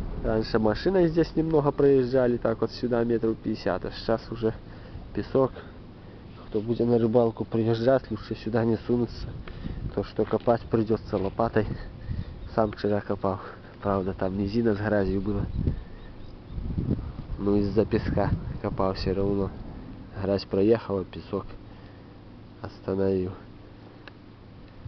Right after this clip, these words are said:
Такой вот вид снизу под мостом у нас над Припятью. Уже ездим по прямой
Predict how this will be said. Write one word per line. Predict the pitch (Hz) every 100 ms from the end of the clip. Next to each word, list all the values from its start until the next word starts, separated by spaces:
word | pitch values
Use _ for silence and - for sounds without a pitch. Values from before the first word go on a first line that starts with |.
| - - - - - - - - - - -
Такой | 104 - 113
вот | 98 101 - - - -
вид | 110 101 -
снизу | - 120 147 170 175 - - - - - - - - - - - -
под | 156 156
мостом | 160 160 156 - 151 143
у |
нас | 143 143 147 - - - - - - - - - - - - - -
над | 131 127
Припятью. | - 131 127 - 120 - 123 110 - - - - - - - - - - - - - - - - - - - - - - - - 113
Уже | 110 120
ездим | 117 117 110 104 101
по | 101
прямой | - 98 135 170